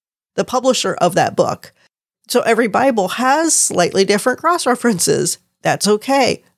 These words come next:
That's just more information for you. Now, I suggest that when you read those verses, you read them in context, which means you have to read at least the full page that they're on,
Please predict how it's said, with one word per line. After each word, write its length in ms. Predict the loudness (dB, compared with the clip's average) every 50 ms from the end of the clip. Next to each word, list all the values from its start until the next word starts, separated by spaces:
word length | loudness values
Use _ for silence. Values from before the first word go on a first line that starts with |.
| _ _
That's 220 | 0 0 0 0
just 240 | 0 0 -2 -2 -2
more 160 | 0 2 2
information 540 | 2 2 0 0 0 0 0 -2 -2 -4 -4
for 140 | -4 -6 -4
you. 180 | -4 -6 -6 -8 -12 _ _ _ _ _ _ _ _ _ _ _ _ _ _ _ _ _ _ _ _ _ _ _ _ _
Now, 480 | 0 2 2 2 0 -4 -6 _ _ _ _ _
I 100 | -2 -2
suggest 440 | -2 -2 -2 -2 0 0 0 0 0
that 180 | -2 -4 -2
when 160 | 0 0 0 0
you 120 | 0 0
read 220 | 2 2 0 2
those 200 | 2 0 0 0
verses, 420 | 0 0 0 0 0 -2 -2 -2 -2
you 120 | -2 0
read 180 | 2 2 2 2
them 140 | 2 0 0
in 160 | 0 -2 -2
context, 680 | -4 -4 -2 0 0 0 0 -2 -4 -6 -4 -6 -6
which 160 | -6 -6 -4 -2
means 300 | 0 0 0 0 -2 -4
you 60 | -4
have 200 | -2 -4 -4 -4
to 100 | -2 -2
read 160 | -2 0 0
at 80 | 0 2
least 220 | 2 0 0 0
the 60 | 0 -2
full 360 | -2 0 0 2 2 0 -2
page 800 | _ -12 -20 -8 0 2 2 4 4 2 0 -2 -4 -6 -8 -8 _
that 100 | -8 -4
they're 160 | -2 0 0 2
on, 460 | 2 2 2 2 2 2 0 -2